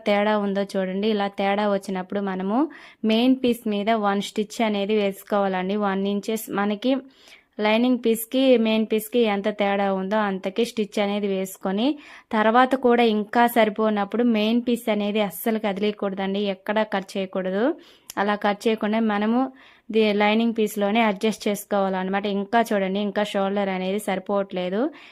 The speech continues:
ఇలా సరిపోనప్పుడు లైనింగ్ పీస్ మధ్యలోకి చూడండి, ఇలా మధ్యలోకి కట్ చేసుకొని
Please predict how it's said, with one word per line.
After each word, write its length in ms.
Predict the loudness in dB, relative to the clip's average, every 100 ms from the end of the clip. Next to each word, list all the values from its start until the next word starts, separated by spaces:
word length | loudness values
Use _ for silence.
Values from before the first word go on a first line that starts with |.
| -8
ఇలా 180 | 2 2
సరిపోనప్పుడు 800 | 4 0 0 0 0 0 0 0 2 0
లైనింగ్ 440 | 0 2 2 2
పీస్ 180 | -2 -4
మధ్యలోకి 560 | -4 -4 0 0 0 -2
చూడండి, 420 | -4 -2 -2 0 2
ఇలా 160 | 2
మధ్యలోకి 500 | 0 -4 -4 -4 -2
కట్ 180 | -4 -4
చేసుకొని 520 | -4 -6 -6 -2 0